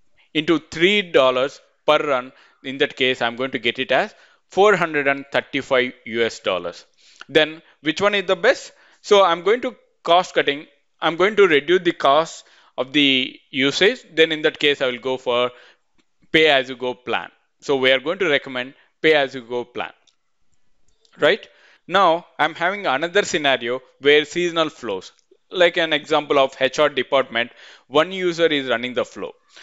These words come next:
right? If you see in month one, I don't have any runs.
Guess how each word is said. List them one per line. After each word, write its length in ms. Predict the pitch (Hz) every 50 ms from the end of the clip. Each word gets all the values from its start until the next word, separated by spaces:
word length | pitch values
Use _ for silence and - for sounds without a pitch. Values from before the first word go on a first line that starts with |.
| - _
right? 220 | - 139 151 175 - - - - _
If 160 | - 220 202
you 100 | 254 240
see 220 | 196 - 269 262 226
in 160 | 185 170 160
month 360 | 156 147 135 135 151 165 - 170
one, 240 | 156 151 160 180 - _ _ -
I 140 | 127 127
don't 460 | 127 135 139 147 147 147 147 143 - -
have 240 | - 143 139 135 127
any 260 | 117 117 127 139 143
runs. 380 | 131 131 135 156 196 190 -